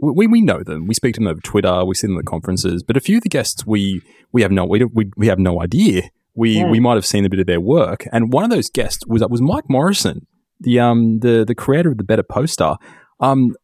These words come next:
Speaker 1: uh, one of the things that we, that we asked some of our guests is what they've changed their mind about. And when it came to the Better Poster, when I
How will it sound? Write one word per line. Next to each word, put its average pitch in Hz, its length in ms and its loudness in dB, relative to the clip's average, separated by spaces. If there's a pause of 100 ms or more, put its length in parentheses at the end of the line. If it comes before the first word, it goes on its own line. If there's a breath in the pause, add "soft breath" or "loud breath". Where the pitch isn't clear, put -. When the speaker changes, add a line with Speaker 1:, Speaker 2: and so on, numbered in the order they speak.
(120)
Speaker 1:
uh, 135 220 -2
one 165 400 0
of 262 80 0
the 349 100 4
things 135 220 2
that 113 100 2
we, 101 300 0
that 107 120 0
we 98 120 2
asked 92 220 0
some 110 80 0
of 95 100 0
our 82 100 0
guests - 380 -4
is 92 240 -4
what - 220 -4
they've 101 140 0
changed 92 300 -2
their 87 100 2
mind 87 300 -2
about. 82 380 -2
And 107 240 0
when 120 100 0
it - 80 -6
came 214 300 0
to - 80 -12
the - 100 -6
Better 101 160 0
Poster, 95 380 -2
when 107 140 -2
I 180 100 0